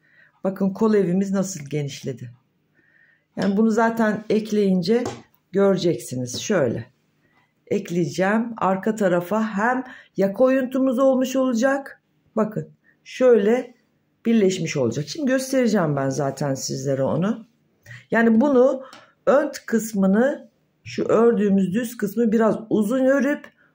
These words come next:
arkaya şu tek motife öyle birleştireceğiz. Şimdi gelelim diğer tarafını nasıl yaptığımıza.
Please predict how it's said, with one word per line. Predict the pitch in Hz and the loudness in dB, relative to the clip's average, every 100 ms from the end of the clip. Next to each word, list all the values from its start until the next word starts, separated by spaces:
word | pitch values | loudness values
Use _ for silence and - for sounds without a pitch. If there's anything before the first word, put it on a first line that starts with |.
| _ | _
arkaya | - 233 226 240 214 233 | 0 0 0 2 2 2
şu | - - 233 | -2 -2 -2
tek | 226 277 240 | -2 -2 0
motife | 202 190 196 254 262 262 | 0 -2 -4 -2 -2 -2
öyle | - 214 156 | 0 2 2
birleştireceğiz. | 143 131 123 120 - 113 - - - - _ _ - - - _ | 0 0 -2 -4 -8 -12 -10 -10 -10 -16 _ _ -20 -20 -20 _
Şimdi | - 294 254 | -4 -2 0
gelelim | 277 254 190 226 269 - _ _ _ _ _ _ _ _ _ _ _ - - 170 | 2 2 2 2 0 -6 _ _ _ _ _ _ _ _ _ _ _ -20 -10 0
diğer | 226 254 262 | 2 2 0
tarafını | 240 208 202 214 233 254 | 0 0 0 2 2 2
nasıl | 226 226 190 | 0 0 0
yaptığımıza. | 165 156 - 147 131 123 117 120 | 0 -2 -4 -2 -2 -4 -4 -6